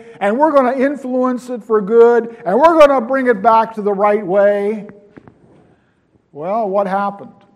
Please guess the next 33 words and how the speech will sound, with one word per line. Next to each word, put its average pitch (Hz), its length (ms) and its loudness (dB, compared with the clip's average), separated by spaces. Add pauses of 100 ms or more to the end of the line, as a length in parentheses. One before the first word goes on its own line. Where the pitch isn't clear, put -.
(760)
The 143 80 -18
P 247 220 -6
C 233 260 -6
U 233 180 -2
S 220 180 -4
A 226 220 -2
has 180 120 -4
just 160 220 -8
gotten 151 440 -6
worse 202 600 -6
and 131 220 -16
worse 190 640 -8
and 135 160 -16
worse 180 480 -8
and 143 100 -18
worse. 175 360 -10 (320)
The 175 100 -10
P 294 240 -2
C 262 220 -4
U 262 180 0
S 247 220 0
A 233 360 0 (320)
church 226 580 -2
in 180 220 -10
Middletown, 220 640 -4
Delaware 185 560 0
there 160 320 -4
flies 190 600 -2
the 175 100 -6
rainbow 196 540 -4
flag 214 540 -2
on 135 180 -12
it. - 140 -20